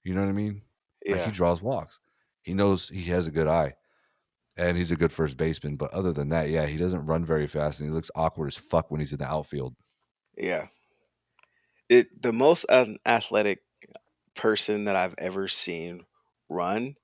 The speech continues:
Speaker 2: i-, you guys have to look this up on YouTube. It's Rich Hill, the pitcher for the Dodgers. Look at him run the first base. He's a pitcher, so it's not often, you know, I,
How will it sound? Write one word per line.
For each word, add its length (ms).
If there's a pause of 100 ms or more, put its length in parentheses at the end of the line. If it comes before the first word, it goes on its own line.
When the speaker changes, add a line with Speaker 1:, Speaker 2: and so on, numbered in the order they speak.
(1080)
Speaker 2:
i-, 40 (120)
you 160
guys 280
have 240
to 80
look 200
this 200
up 160
on 80
YouTube. 480 (140)
It's 260
Rich 480
Hill, 340 (260)
the 160
pitcher 360
for 200
the 80
Dodgers. 560 (960)
Look 300
at 140
him 260
run 300
the 60
first 360
base. 260 (460)
He's 320
a 60
pitcher, 300
so 180
it's 120
not 180
often, 580
you 140
know, 120
I, 140